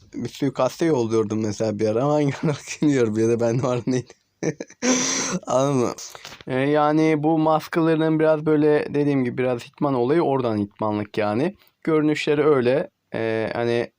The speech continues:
derisi soyulmuş kozalak gibi ve kas görünür ya derisi soyulmuş. Öyle düşünebilirsin görünüşleri.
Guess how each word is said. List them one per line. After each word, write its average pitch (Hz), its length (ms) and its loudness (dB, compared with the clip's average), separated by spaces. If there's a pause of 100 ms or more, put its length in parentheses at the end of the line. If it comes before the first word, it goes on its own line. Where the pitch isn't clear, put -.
(140)
derisi 127 720 -2
soyulmuş 131 600 0
kozalak 127 540 -2
gibi 127 380 -2 (340)
ve 113 220 -2
kas 101 260 -6
görünür 127 380 -4
ya 107 140 0
derisi 104 200 -6
soyulmuş. - 280 -8
Öyle 143 360 -2
düşünebilirsin 135 720 -4
görünüşleri. 110 720 -2